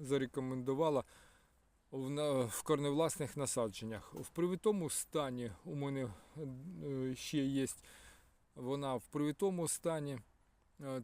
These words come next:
то там, е, затримка йде дозрівання. Так що, на жаль, інколи... Прищепа винограда, ну,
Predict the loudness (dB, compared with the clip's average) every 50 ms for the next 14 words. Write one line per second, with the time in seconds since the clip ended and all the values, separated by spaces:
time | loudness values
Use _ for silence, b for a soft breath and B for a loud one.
0 | -6 _ 0 0 0 0 0 -2 0 0 0 -4 -6 -10 -8 -6 -2 0 0 2
1 | 2 2 0 0 0 0 4 4 4 4 2 0 0 0 0 2 2 2 2 4
2 | 2 2 2 2 2 2 2 2 2 2 4 4 2 2 0 -2 -6 -6 -10 b
3 | b b b b b _ _ -8 -6 -6 -4 -4 -4 -2 -2 -2 -2 0 2 2
4 | 2 2 -2 -4 -6 -6 -6 -4 -2 -2 0 2 2 0 0 -2 -4 B B B
5 | B B B B B B B B B B B -8 -8 -6 -4 -2 -2 0 0 0
6 | 0 0 0 0 0 0 0 0 2 2 2 2 4 2 2 0 -2 -12 -20 -20
7 | _ _ _ _ _ _ _ _ _ _ _ _ _ _ _ _ _ _ b b
8 | b b b b b b b b b b b _ _ _ _ _ _ _ _ _
9 | _ _ -20 -20 -20 -20 -20 -20 _ _ _ _ _ _ _ _ -16 -14 -10 -8
10 | -6 B B B B B B -8 -10 -10 -12 B B B B B -6 -4 -2 0
11 | 0 0 0 -2 -2 -4 -4 -4